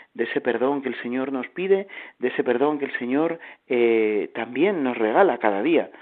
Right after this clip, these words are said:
Pues, eh, al hilo de ese, de ese Evangelio, de esa palabra de Dios, estamos, eh, meditando juntos en cómo el amor y el perdón son una elección. Y todo esto me recuerda, eh, una preciosa carta que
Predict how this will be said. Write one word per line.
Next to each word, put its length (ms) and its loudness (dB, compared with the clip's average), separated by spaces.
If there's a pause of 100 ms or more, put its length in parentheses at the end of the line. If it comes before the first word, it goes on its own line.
(420)
Pues, 180 -6 (160)
eh, 440 -2 (220)
al 140 -4
hilo 160 4
de 80 4
ese, 460 2 (180)
de 160 -4
ese 200 0
Evangelio, 520 2
de 60 2
esa 180 -6
palabra 320 0
de 140 0
Dios, 260 2 (340)
estamos, 480 0 (260)
eh, 180 0
meditando 500 0
juntos 480 -4 (220)
en 100 -4
cómo 220 -2
el 80 2
amor 420 0
y 120 0
el 120 0
perdón 400 -2 (300)
son 140 -2
una 320 -2
elección. 680 -4 (640)
Y 100 -12
todo 200 2
esto 220 -4
me 100 2
recuerda, 600 2 (240)
eh, 380 4
una 540 2
preciosa 600 -2
carta 420 0
que 260 -2